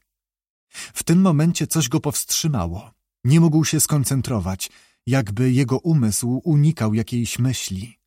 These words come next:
Czuł, że wie, jak powinno brzmieć następne zdanie, ale chwilowo nie mógł go przywołać. Wreszcie sobie przypomniał, choć fraza nie pojawiła się spontanicznie.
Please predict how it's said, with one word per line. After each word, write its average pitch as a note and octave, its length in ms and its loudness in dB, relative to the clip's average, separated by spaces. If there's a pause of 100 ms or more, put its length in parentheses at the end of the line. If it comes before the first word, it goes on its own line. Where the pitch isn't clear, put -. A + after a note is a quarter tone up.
(480)
Czuł, F3 360 2
że C#3+ 220 0
wie, B2+ 320 0
jak D#3 300 0
powinno D3 500 2
brzmieć G#2+ 420 -2
następne C3 580 -2
zdanie, G2 520 -2 (420)
ale G#2 180 0
chwilowo B2 480 0
nie B2 160 4
mógł B2+ 260 2
go B2 120 0
przywołać. G#2+ 840 -4 (160)
Wreszcie D#3 480 2
sobie C#3+ 300 0
przypomniał, G#2 720 0 (180)
choć - 220 -2
fraza F3+ 340 2
nie E3 120 4
pojawiła D3+ 480 0
się A2+ 140 -6
spontanicznie. A2 840 -2